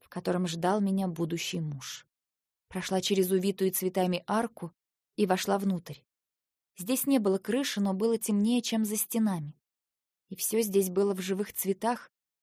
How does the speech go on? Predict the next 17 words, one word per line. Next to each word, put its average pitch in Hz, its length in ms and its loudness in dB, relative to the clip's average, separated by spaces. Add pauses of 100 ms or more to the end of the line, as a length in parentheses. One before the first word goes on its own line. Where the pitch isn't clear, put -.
(160)
и 202 40 0
даже 220 260 6
деревьях, 208 560 2
словно 220 320 2
я 233 160 4
очутилась 240 600 0 (320)
не 214 120 2
в 220 60 -4
священном 233 640 2
месте, 196 540 0 (300)
а 202 120 0
в 196 40 2
весеннем 247 560 2
саду. 214 480 -2 (600)
За 190 160 2
белыми 196 360 4
вишнями, 190 640 -2